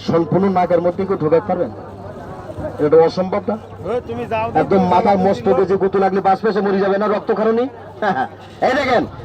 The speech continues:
Speaker 1: তবে ওই পেরেকের মধ্যে সিস্টেম আছে। আপনি বলবেন যে, "খোকা, আমি যদি একটা দোকান দেয় নিতে,"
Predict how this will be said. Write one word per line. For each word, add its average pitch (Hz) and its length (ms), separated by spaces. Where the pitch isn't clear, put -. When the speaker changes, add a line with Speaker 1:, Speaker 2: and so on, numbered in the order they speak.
Speaker 1:
তবে 175 220
ওই 143 120
পেরেকের 165 360
মধ্যে 185 240
সিস্টেম 151 400
আছে। 101 180
আপনি 202 260
বলবেন 233 340
যে, 233 100
"খোকা, 214 280
আমি 226 160
যদি 226 180
একটা 226 140
দোকান 220 300
দেয় 226 120
নিতে," 208 260